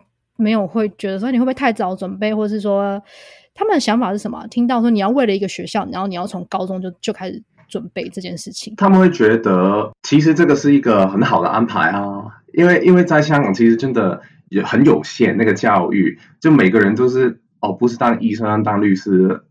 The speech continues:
Speaker 2: 然后在金融的，就比较普-，普通的东西啦。那我也没有兴趣啊，那到底我当然要干嘛？那如果，如果先找到这个方向的话，其实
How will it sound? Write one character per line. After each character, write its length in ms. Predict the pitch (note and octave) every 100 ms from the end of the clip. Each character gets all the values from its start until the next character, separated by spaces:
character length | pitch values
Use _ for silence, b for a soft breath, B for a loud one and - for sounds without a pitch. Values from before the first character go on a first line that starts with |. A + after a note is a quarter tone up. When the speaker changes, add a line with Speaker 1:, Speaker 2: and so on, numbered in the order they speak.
| _
Speaker 2:
然 160 | F#2 G2
后 140 | G#2
在 200 | G2+ A2
金 240 | - A#2
融 240 | A2+ E2+ E2+
的， 280 | - D2+ - _
就 60 | E3+
比 120 | E3+
较 120 | - - _
普-， 240 | - - _
普 140 | F#2+
通 220 | F#2 B2
的 100 | A#2+
东 220 | G2+ G#2 F#2+
西 220 | - F2+
啦。 180 | - -
那 300 | B2+ B2 - _
我 140 | -
也 80 | C#3
没 140 | F#2 A#2
有 80 |
兴 240 | - G2 F#2+
趣 200 | - F#2+
啊， 120 | D#2+
那 140 | A2 A#2
到 180 | B2
底 140 | A#2+ F2+
我 200 | C#2+ - _
当 200 | G2 F2+
然 80 |
要 120 | F2 D#2+ _ _
干 120 | - -
嘛？ 140 | - - _
那 140 | D3+ D#3
如 160 | E3+
果， 220 | F3 G2+
如 140 | F2+ D3
果 80 | A2+
先 260 | C3 C3
找 220 | C#3 F2
到 140 | E2 G#2
这 120 | A2
个 120 | G2+
方 240 | F#2+ A2 G#2
向 240 | G#2 F#2+
的 100 | E2+
话， 240 | - F#2+
其 160 | F#2+ A2
实 320 | G2 G2 G2